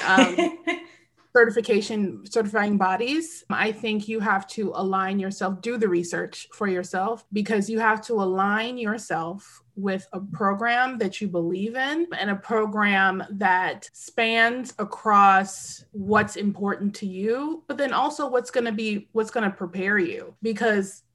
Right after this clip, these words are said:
Speaker 1: you don't wanna get out there and say, "Yeah, I'm a certified doula," and something happens. You have no community to attach yourself to. You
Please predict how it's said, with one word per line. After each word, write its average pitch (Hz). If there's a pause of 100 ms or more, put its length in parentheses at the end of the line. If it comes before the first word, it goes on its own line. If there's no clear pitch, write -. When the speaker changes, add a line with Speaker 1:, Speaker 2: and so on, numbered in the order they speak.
(120)
Speaker 1:
you 240
don't 320
wanna 240
get 220
out 233
there 185
and 208
say, 208
"Yeah, 214
I'm 208
a 202
certified 190
doula," 196 (100)
and 180 (160)
something 214
happens. 196 (320)
You 208
have 196
no 175
community 226
to 294
attach 285
yourself 285
to. 294
You 285